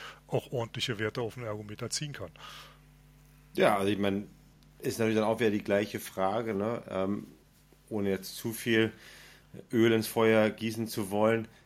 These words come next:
Speaker 2: ist das denn jetzt doch auch ein, äh, ein, ein, ein Sieg des anderen Systems. Ähm,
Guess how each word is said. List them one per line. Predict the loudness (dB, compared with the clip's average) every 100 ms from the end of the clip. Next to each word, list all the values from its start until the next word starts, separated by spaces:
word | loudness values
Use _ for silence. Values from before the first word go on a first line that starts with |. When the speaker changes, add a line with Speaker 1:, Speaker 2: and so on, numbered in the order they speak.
| _
Speaker 2:
ist | -8 -6
das | -4
denn | -2
jetzt | -2 0
doch | -2 0
auch | -2 -2 -6
ein, | -2 0 2 2
äh, | 2 0 -2 -14 _ _ _ _ _ _ -6
ein, | -4 -2
ein, | -2 -4 -4
ein | -6 -6
Sieg | -4 -4 -4
des | -8 -4
anderen | -2 -2 -2 -2
Systems. | -4 -8 0 2 2 0 -8 -14 -20 -20 -20 -20 -20 -2
Ähm, | 6 8 8 6